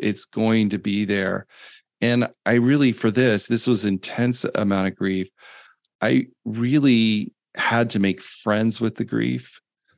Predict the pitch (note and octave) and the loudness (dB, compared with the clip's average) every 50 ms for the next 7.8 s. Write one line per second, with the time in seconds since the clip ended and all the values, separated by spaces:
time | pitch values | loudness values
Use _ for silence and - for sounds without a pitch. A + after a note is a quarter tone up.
0 | _ _ _ _ _ _ _ - G#2+ A#2 A2+ G2+ F#2+ G2+ A2 G#2+ A2+ A#2 A#2+ A#2 | _ _ _ _ _ _ _ -2 0 0 0 0 -2 -2 0 2 2 2 2 0
1 | A#2 - - - A2+ G#2 G2 G2 F#2+ G2 G2 G2 F#2+ G2 G#2 A2+ A2+ - - G2 | -2 -4 -2 0 0 0 2 2 2 2 0 0 0 -2 -2 -4 -6 -6 -6 -4
2 | G2 G2 G2 G2+ A2 A2+ - - A2 G#2 G2+ F#2+ F2 G2 F2+ - - G#2 G#2 G#2 | 0 2 2 2 2 0 0 0 2 2 2 0 0 -2 -4 -4 -4 -2 -2 -2
3 | G2+ G2 F#2+ - - - _ _ _ - A2+ A#2 A2+ G#2+ - G#2 G2+ G2 G2 G2 | -2 -4 -6 -10 -16 -20 _ _ _ -2 2 2 2 2 0 0 2 2 2 2
4 | F#2 F2+ F#2+ F#2+ G2 G#2 A2+ A#2 - - _ - - - - _ - - - - | 0 0 0 0 0 0 -2 -4 -6 -14 _ -20 -20 -20 -20 _ -10 -10 -10 -10
5 | _ _ - - B2+ C3 B2 A#2 A#2+ B2 C#3 D3 C#3+ C3+ C3 B2 A#2+ A#2+ A2 G#2+ | _ _ -2 0 2 2 2 2 4 4 4 4 4 4 4 4 2 2 0 -2
6 | G#2 - G#2 A2+ A2+ - - - A#2 G#2 G#2 G2+ - - - - - G#2+ G#2+ A2+ | -2 -2 -2 -2 -2 -2 0 0 2 2 2 0 -2 -4 -10 -6 -2 -2 -2 -2
7 | G#2+ - - G2+ F#2+ - - E2+ D#2+ D#2 - - - - - | -4 -6 -8 -8 -8 -6 -6 -6 -6 -6 -8 -12 -16 -20 -20